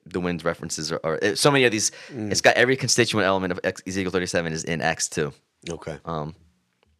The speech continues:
Speaker 1: so it's interesting, yeah. Um, yeah, the divided ti-, tongues of fire, um, just like we talked about on, on Mount Sinai, uh, Exodus nineteen, eighteen to nineteen. Now Mount Sinai was in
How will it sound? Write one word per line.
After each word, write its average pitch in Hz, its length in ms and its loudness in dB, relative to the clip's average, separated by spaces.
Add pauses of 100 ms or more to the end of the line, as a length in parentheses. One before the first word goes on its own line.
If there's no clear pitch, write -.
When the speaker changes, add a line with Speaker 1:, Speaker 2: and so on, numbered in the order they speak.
(720)
Speaker 1:
so 104 100 0
it's 92 100 0
interesting, 82 400 -4
yeah. 80 200 0 (960)
Um, 80 340 -6 (4000)
yeah, 101 140 2
the 104 140 -6
divided 113 360 8
ti-, 113 320 4
tongues 113 240 0
of 98 80 -6
fire, 104 540 4
um, 87 440 0 (260)
just - 140 -4
like 87 80 -8
we 90 60 -6
talked 95 200 -2
about 85 200 2
on, 85 200 -6
on 85 140 -4
Mount 87 180 0
Sinai, 92 460 4
uh, - 600 -12
Exodus 90 480 -2
nineteen, 90 380 -2
eighteen 90 240 -4
to 87 60 -4
nineteen. 87 360 -2
Now 87 100 0
Mount 90 180 0
Sinai 92 360 0
was 85 240 -4
in 82 80 -8